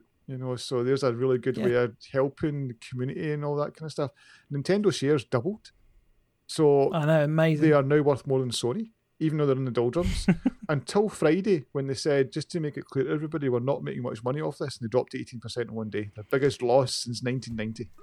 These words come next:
Speaker 2: Which is fine, but, uh, f-, you know, a hundred percent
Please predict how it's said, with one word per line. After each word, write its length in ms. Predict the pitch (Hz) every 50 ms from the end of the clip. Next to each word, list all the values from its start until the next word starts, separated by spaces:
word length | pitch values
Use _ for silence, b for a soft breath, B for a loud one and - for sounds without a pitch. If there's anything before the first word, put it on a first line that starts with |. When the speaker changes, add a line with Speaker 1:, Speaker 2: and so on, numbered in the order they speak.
| - 415 381 330 339
Speaker 2:
Which 260 | 339 269 262 247 - 269
is 120 | 233 -
fine, 360 | - - 262 247 247 226 196
but, 220 | 175 190 - - -
uh, 140 | 151 - -
f-, 240 | - - - - _
you 100 | 233 220
know, 180 | 208 185 185 196 - _ _ _ _ _ _ _ -
a 60 | -
hundred 260 | - 254 262 240 226 208
percent 380 | 208 - - 214 202 190 -